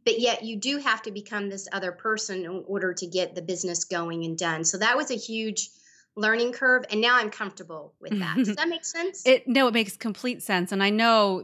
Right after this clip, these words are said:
Speaker 2: that you're big on networking and
Speaker 1: Right.
Speaker 2: relationships and meetings and
Speaker 1: I'm a, my own oxymoron.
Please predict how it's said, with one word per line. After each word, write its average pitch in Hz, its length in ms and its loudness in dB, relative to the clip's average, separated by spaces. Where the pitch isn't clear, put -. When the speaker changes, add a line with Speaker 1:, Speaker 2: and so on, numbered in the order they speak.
Speaker 2:
that 190 160 0
you're 196 160 -2
big 240 240 0
on 175 460 2
networking 190 920 -2
and 185 200 0
Speaker 1:
Right. 180 60 -4
Speaker 2:
relationships 220 960 2
and 214 260 -2
meetings 208 800 6
and 202 420 4
Speaker 1:
I'm - 160 0
a, 302 60 2
my 302 200 2
own 339 200 -2
oxymoron. 254 1000 -4